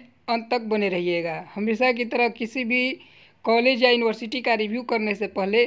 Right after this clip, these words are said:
मैं आपको दिखाता हूँ उससे जुड़ी हुई कुछ कैंपस फ़ोटो। तो सबसे पहले देख लेते हैं हिंदुस्तान Institute of Technology and Science का कैंपस फ़ोटो।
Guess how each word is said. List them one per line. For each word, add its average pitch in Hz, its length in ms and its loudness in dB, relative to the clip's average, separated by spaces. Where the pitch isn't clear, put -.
मैं 254 260 2
आपको 247 320 2
दिखाता 208 400 0
हूँ 233 220 2
उससे 240 280 -2
जुड़ी 226 280 -2
हुई 226 180 0
कुछ 254 220 -4
कैंपस 233 520 0
फ़ोटो। 185 260 -6
तो 180 120 -8
सबसे 233 320 -2
पहले 262 260 0
देख 233 220 4
लेते 226 280 -2
हैं 233 200 0
हिंदुस्तान 254 680 0
Institute 233 460 -4
of 214 120 -4
Technology 214 580 -2
and 220 200 -6
Science 202 260 -4
का 233 140 -2
कैंपस 226 520 -2
फ़ोटो। 170 320 -8